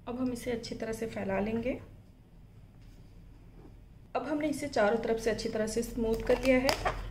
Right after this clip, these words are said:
अब मैं इसके ऊपर इस तरह से cling फिल्म wrap डाल के इसे cover कर रही हूँ। अगर आपके पास ऐसा cling फिल्म wrap है तो आप इसका यूज़ कर सकते हो, नहीं है तो आप इस पे butter paper भी ऊपर से लगा सकते हो।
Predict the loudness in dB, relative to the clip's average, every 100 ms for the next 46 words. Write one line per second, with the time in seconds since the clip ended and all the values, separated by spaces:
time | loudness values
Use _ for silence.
0 | -2 0 6 6 6 2 6 8 6 2
1 | 2 4 2 -2 2 4 4 2 2 4
2 | 4 4 4 2 0 -2 -2 2 6 6
3 | 6 2 4 2 0 -2 -10 -18 -6 0
4 | 4 4 6 4 6 4 4 4 2 2
5 | 0 2 2 4 2 2 2 2 0 -4
6 | -6 -4 -2 0 0 2 2 2 0 2
7 | 2 0 -6 -20 -20 -20 -8 -2 2 2
8 | 2 0 0 2 2 0 0 2 6 6
9 | 6 4 4 4 2 2 0 2 4 2
10 | 0 -4 -6 -4